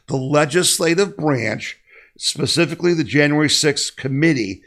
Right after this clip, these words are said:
is attempting to use their self-created legislative legal authorities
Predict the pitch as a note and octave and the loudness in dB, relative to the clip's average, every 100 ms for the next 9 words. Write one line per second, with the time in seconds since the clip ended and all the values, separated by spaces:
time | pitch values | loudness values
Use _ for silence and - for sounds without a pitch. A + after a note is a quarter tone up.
0 | - - G#2+ C3+ D3+ D#3+ D#3+ G3+ F3+ D#3+ | -16 -6 -4 0 0 -2 -4 -4 -2 0
1 | D#3 A2 C3 A#2+ - - E3 F#3+ - - | 0 2 2 2 -2 2 4 2 -2 -10
2 | B3 A3+ G#3 E3 C3 B2+ B2+ - - - | -2 6 6 6 4 -2 -8 -18 -18 -4
3 | C3+ D#3+ F#3 F#3 - F3+ F3+ D#3 C#3 C#3 | 2 2 2 0 2 2 2 0 -2 2
4 | E3 F3+ D#3+ D#3+ D#3 F#3 F3 C3+ F#2+ F#2+ | 2 2 0 0 0 0 2 0 -2 -8